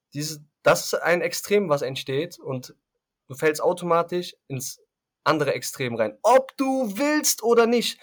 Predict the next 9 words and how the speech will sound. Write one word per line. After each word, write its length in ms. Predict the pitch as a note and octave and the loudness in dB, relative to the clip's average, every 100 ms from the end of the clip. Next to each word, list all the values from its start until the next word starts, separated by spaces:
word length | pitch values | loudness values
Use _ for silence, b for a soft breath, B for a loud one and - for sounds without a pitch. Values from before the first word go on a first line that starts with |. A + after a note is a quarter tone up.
| B B | B B
Es 180 | D#3 D3 | 0 2
ist, 140 | A#3+ | 0
als 300 | C#3 D3 G3+ | 2 2 4
ob 140 | B3 B3 | 2 2
dich 160 | A3 | -2
eine 180 | G#3 G3 | 0 2
unsichtbare, 1080 | G#3 A#3 G#3+ - G3 F#3+ G3 F#3 F#3 F3 E3+ b b b _ | 0 0 -2 0 6 6 6 2 0 0 -4 b b b _
dunkle 420 | - A3 G#3+ G3+ F3+ | 2 2 4 0 0
Kraft 640 | - - F3+ G#3+ - | -4 2 2 2 -4